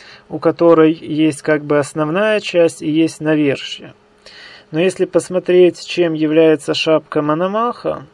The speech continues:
вот она, м, то она является совсем не тем. Во-первых, у неё нет зубцев вот этих. И это явно не корона,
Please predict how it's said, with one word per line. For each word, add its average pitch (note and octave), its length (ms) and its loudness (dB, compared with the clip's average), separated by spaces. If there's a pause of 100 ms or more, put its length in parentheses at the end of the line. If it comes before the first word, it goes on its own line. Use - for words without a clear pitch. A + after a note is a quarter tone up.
(960)
вот D3 420 0
она, C3+ 400 -8 (4000)
м, C#3+ 260 -8
то D3+ 180 0
она D#3 180 2
является F3 500 6
совсем D3+ 480 -2
не F3+ 120 -2
тем. F#3 360 2
Во-первых, E3+ 520 0
у D3 60 -2
неё D#3+ 220 -2
нет E3 260 -2
зубцев C#3+ 640 -4 (340)
вот C#3+ 240 -2
этих. C#3+ 480 -8 (640)
И D3+ 140 4
это E3 320 4
явно D#3+ 500 4
не D3 460 0
корона, D3+ 760 4